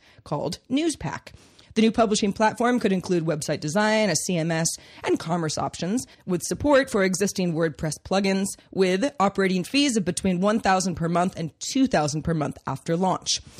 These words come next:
WordPress's parent company Automattic is creating the platform, and other funders besides Google include the Lenfeld Institute for Journalism, the John S. and James L. Knight Foundation, and Civil Media.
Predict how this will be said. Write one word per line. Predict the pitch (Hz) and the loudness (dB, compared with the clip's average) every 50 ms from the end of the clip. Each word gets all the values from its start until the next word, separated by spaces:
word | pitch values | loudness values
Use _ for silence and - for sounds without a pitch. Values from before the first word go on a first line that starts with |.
| - - - - | -16 -16 -4 0
WordPress's | 208 247 269 233 - - 247 233 - 226 196 | 2 2 2 4 4 2 2 4 2 -2 -4
parent | - - - 226 233 254 269 262 - | -4 -2 0 2 4 4 2 2 0
company | - 202 185 - 196 190 - | 0 0 0 2 0 0 2
Automattic | 165 170 170 165 165 180 208 226 220 214 202 | 2 2 2 2 2 2 2 2 2 2 0
is | 196 175 - | -2 -2 -4
creating | - - 196 202 233 269 320 - | -2 2 2 4 4 4 4 2
the | 220 | 2
platform, | - 175 165 156 - - 156 156 151 151 - - - - - - | 0 0 -2 -2 -2 -4 -4 -2 -2 -4 -6 -8 -12 -20 -12 -4
and | - 214 - | -2 0 4
other | - 240 247 320 | 4 4 4 2
funders | 311 - - 247 262 254 190 180 180 170 - | 0 0 0 2 2 4 4 2 0 0 0
besides | 180 170 - 208 214 233 208 - | -2 -2 2 2 2 2 2 2
Google | - 180 170 170 185 - | 0 0 2 2 2 0
include | - 175 160 - - 180 175 170 165 - | 0 -2 -2 0 0 2 2 2 0 0
the | 160 185 175 | -2 -2 0
Lenfeld | 165 175 185 196 214 - - 185 180 - | 2 2 2 2 2 2 0 0 0 0
Institute | - 190 190 - - 170 - - 175 151 - | 0 -2 -2 -4 -6 -8 -6 -4 -4 -4 -4
for | - 156 | -4 -4
Journalism, | 151 160 175 185 190 202 214 208 254 285 320 311 - - - - - | 0 0 0 2 2 2 2 2 2 0 0 -2 -4 -10 -20 -16 -4
the | - 190 | -2 0
John | 180 196 202 202 202 196 | 2 2 2 2 2 2
S. | - 202 196 - - | 2 2 0 0 0
and | 175 180 170 | -2 -2 0
James | 139 180 185 190 190 - | 0 0 0 0 0 0
L. | - 165 170 | 0 0 0
Knight | 165 165 165 185 220 - | 0 0 0 -2 -2 0
Foundation, | - 233 233 233 226 233 226 - 254 269 269 | 0 2 2 4 4 2 2 2 0 0 0
and | - 175 170 - | 0 -2 -4 -2
Civil | - 226 214 190 202 | 0 0 2 2 2
Media. | 196 190 185 185 170 170 151 127 131 | 2 2 2 2 0 0 -2 -4 -6